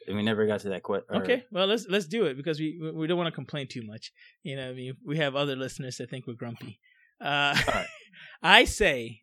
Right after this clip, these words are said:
Speaker 2: I say for longevity, <clears throat> I say four days a week should be maximum. Longevity, four days a week. And the argument is, one, it, it basically allows you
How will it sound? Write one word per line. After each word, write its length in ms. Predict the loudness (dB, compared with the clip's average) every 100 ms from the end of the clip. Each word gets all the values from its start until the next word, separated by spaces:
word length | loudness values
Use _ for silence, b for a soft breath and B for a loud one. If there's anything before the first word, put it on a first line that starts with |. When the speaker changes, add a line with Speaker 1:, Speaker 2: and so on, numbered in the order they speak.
| -6
Speaker 2:
I 220 | 2 2
say 340 | 2 -2 -2 -6
for 160 | -2
longevity, 840 | 0 0 -2 0 0 2 2 2 -2 _ _
<clears throat> 180 | _ -4
I 60 |
say 160 | -2 -2
four 260 | 0 2 4
days 260 | 2 0
a 40 | -6
week 140 | -6
should 140 | -6
be 80 | -8
maximum. 540 | -6 -8 -10 -14 -18 -20 _ _ _ _
Longevity, 600 | 0 2 2 2 0 -4
four 240 | -4 2 4
days 200 | 2 -2
a 40 |
week. 160 | -14 -18 _ _ _ _ _ _ _ _ b b b _ -4
And 220 | 0 4
the 40 |
argument 480 | 8 8 6 2 2
is, 280 | 0 -2 -8 -8
one, 260 | 0 2 2
it, 140 | -2 -2 -4 -2
it 100 | 2
basically 460 | 2 4 0 4
allows 400 | 4 6 4 4
you 100 | -2